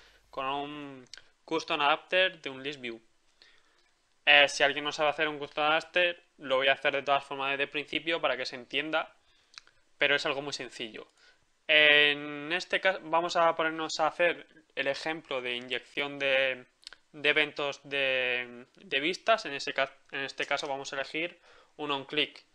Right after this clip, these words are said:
de, para los botones. Vamos a ver. Para hacer un, para hacer una inyección de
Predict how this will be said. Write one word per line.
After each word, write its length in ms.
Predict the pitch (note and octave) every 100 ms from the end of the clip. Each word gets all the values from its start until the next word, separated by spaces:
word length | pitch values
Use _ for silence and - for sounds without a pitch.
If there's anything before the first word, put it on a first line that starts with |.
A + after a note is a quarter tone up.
| - - _ -
de, 400 | D3 C#3+ C3+ B2+
para 160 | C#3 C3+
los 280 | C3+ C3 B2
botones. 540 | C3 D3 C3+ A#2 -
Vamos 260 | C#3 D#3 -
a 60 |
ver. 200 | B2 B2 - _ - - _ _ _
Para 260 | D#3+ D#3 D#3+
hacer 380 | D#3 F#3+ G#3 A3
un, 640 | G#3+ G3 F#3+ F3+ F3 D#3+ - _ _ _ _ _ _ _ _ _ _ _ _ _ -
para 180 | E3 D#3
hacer 220 | D3 F3+
una 140 | G#3 G#3
inyección 680 | F#3+ F3 D#3 - F3+ F3 D3
de 360 | C3+ C3 -